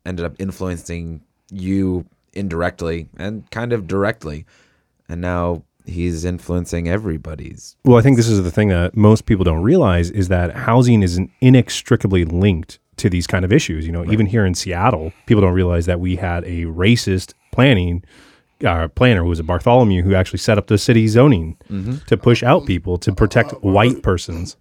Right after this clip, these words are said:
Speaker 1: Yeah, redlining was a real thing.
Speaker 3: Yeah, it, it's not much better now. That shit,
Speaker 2: No.
Speaker 3: is
Speaker 1: Yeah.
Speaker 3: shit's still popping. Like the, the housing authority place that I work for, literally we have forty-seven fucking properties, and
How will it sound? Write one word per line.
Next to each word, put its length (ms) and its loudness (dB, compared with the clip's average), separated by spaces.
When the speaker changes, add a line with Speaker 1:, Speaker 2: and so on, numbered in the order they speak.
Speaker 1:
Yeah, 220 -2
redlining 500 -2
was 420 -8
a 80 -12
real 180 -4
thing. 260 -6
Speaker 3:
Yeah, 200 -10
it, 160 -2
it's 160 -4
not 140 2
much 160 2
better 220 4
now. 340 4
That 180 2
shit, 260 -2
Speaker 2:
No. 280 4
Speaker 3:
is 120 -12
Speaker 1:
Yeah. 200 -12
Speaker 3:
shit's 260 -4
still 200 0
popping. 420 -6
Like 200 -6
the, 260 4
the 120 0
housing 540 -2
authority 480 0
place 260 -2
that 60 -2
I 100 2
work 260 0
for, 400 -2
literally 400 6
we 80 6
have 180 2
forty-seven 540 0
fucking 260 -4
properties, 560 -4
and 140 -8